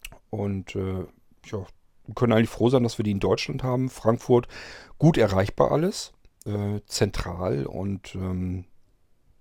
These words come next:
ich denke mal, wenn man sich dafür interessiert, wenn man wissen will, was ist in dem Bereich eigentlich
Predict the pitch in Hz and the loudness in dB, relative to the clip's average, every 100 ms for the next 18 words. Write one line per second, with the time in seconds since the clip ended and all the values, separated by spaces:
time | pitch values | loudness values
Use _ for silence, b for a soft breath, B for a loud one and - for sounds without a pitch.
0 | _ _ _ - 98 - 101 104 98 98 | _ _ _ -12 -6 -4 -2 -2 -2 -2
1 | 87 - 82 107 127 139 123 117 113 127 | -6 -10 2 6 6 6 2 0 0 0
2 | 117 107 - 180 180 107 104 113 120 107 | 0 -2 2 2 4 2 2 0 0 0
3 | 104 110 - 113 107 104 98 101 - 101 | 0 -2 -4 -2 0 0 0 -2 -4 -6
4 | 95 - - | -6 -12 -20